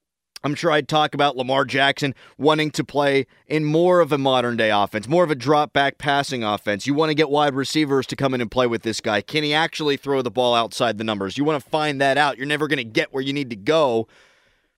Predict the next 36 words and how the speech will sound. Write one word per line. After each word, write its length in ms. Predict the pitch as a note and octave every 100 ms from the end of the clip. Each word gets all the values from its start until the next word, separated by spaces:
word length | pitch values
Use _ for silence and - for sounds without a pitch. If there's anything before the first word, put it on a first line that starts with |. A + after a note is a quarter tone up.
| -
playing 380 | - D#3+ D3+ C#3+
that 180 | C#3 -
style 320 | D3 C3 B2
of 100 | B2
offense. 360 | D3+ B2 G2+ B2+
You 60 |
can 140 | D#3+ D3
win 100 | D#3
a 60 |
whole 160 | D3+ F3+
bunch 340 | A#2+ E3+ E3
of 80 | C3+
games. 540 | C#3 C#3+ E2 - - _ _ _ _ _ _ _
You 100 | A#2+
can 320 | A#2+ D3+ A2 - -
win 220 | C3 F3
the 60 | F3
division. 500 | D3+ E3+ D#3+ E2 - _ _ _ _ -
You 80 | A#2
can 160 | D#3 E3
make 240 | E3+ -
the 80 | D3+
playoffs. 540 | C3+ D#3+ C3+ C#2+ - -
But 120 | D3
can 100 | D#3+
you 120 | E3+
ever 200 | F3 E3+
get 160 | D3+ D#3
over 320 | D3+ F3 D3+ C#3
the 120 | G#2+
hump 340 | D3+ D#3 B2
unless 340 | C3+ C#3 C3+ C3
you 260 | C3+ B2+ - _ _ -
throw 220 | E3+ E3+
the 100 | D3
ball 520 | A#2 D3 C#3+ C3 A2+